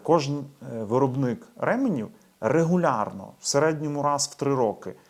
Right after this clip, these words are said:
оновлює, е, упаковку, оновлює вигляд зовнішньої упаковки своїх ременів.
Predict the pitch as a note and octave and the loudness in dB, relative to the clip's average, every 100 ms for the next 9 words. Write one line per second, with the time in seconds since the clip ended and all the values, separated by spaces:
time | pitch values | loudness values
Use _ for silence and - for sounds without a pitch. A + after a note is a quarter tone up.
0 | _ - B2+ D3 G#3 A3 G3 F3 E3+ - | _ -6 -2 2 2 4 2 2 -2 -12
1 | _ _ - - - G#2 - B2 - - | _ _ -18 -12 -8 -8 -6 -4 -4 -2
2 | - F#3 A#3 - G#2 - - B2+ C#3+ C#3+ | 6 6 6 0 -4 -4 -4 0 0 0
3 | B2+ B2 A#2+ G#2+ - - G2 C#3 D3 G2+ | 0 2 2 0 -6 -14 2 4 4 2
4 | G#2+ G2 - _ - F2+ A#2 G#2+ G#2+ G2 | -4 -6 -14 _ -16 -2 0 0 -2 -6
5 | - G#2+ - G#2 A2+ - A#3+ - B2+ G2+ | -8 -8 -8 -10 -4 0 0 0 -6 -8
6 | - _ _ _ _ _ - - C3 B2+ | -14 _ _ _ _ _ -8 -4 0 2
7 | C3+ A#2 G#2+ G2 F2+ | 2 0 -2 -2 -10